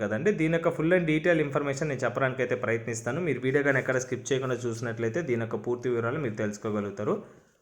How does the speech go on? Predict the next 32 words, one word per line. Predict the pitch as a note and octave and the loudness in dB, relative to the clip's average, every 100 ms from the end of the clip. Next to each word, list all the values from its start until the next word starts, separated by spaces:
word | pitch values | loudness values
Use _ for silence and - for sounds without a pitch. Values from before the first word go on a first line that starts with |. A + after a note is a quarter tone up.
| - | -2
ఓకే | C#3 E3+ | 2 4
ఫ్రెండ్స్, | G3 G3 C#3+ | 2 0 -2
ముందుగా | C#3+ E3+ F3+ | 2 2 4
వీడియోలో | D3+ D3+ C#3+ | 4 4 2
కనిపిస్తుంది | B2+ A#2 A2+ A#2+ G#2+ | 0 -2 -4 -4 0
కదండి, | G#2 G#2+ E3+ - - - _ - | 2 2 2 0 -4 -20 _ -2
ఈ | C#3+ | 2
పుంజు | D3+ E3+ | 4 6
యొక్క | F3+ F3 E3+ D3+ | 4 6 6 8
రంగు | D3 D3+ D3+ | 6 4 2
కనుక | D#3 D3+ C#3 | 2 2 0
చూసుకున్నట్లయితే | C3+ C#3+ C3+ C3 B2 D#3 C3 B2 | -2 0 -2 0 0 2 2 2
నెమలి | B2+ D#3 C#3 | 2 4 4
అర్ధపెట్ట | A#2+ C3+ C#3 C#3 C3+ | 4 2 2 2 2
మారుగా | B2+ A#2 A2+ | 2 2 -2
చెప్పానండి | G#2+ A2+ A2 G#2+ | -2 0 2 2
దీని | G#2+ G#2+ | 2 2
యొక్క | G#2+ | 2
రంగు | G#2 A2 | 0 2
అనేది. | G#2+ G#2 G#3 - - - - | 2 2 0 -2 -14 -8 0
దీనికి | D3 D#3+ D3 D3 | 2 2 4 4
ఎత్తు | D3 F#3+ | 4 4
కనుక | F#3 F3 D#3+ | 4 2 0
చూసుకున్నట్లయితే | D3 D#3 D3 C#3+ C#3 D3+ | -2 -2 -2 0 2 4
ఇరవై | C3+ C#3 | 6 6
మూడు | C3+ C3 | 4 2
వరకు | B2 B2+ | 2 0
అయితే | A2+ | 0
వస్తుందండి. | A2 A2+ G#2+ E3 | -2 0 0 0
హైట్ | C3 B2 B2+ | 2 2 0
వచ్చేసి | - A#2+ F3+ | -2 -4 -2
ట్వంటీ | C#3 A#2+ | 0 -2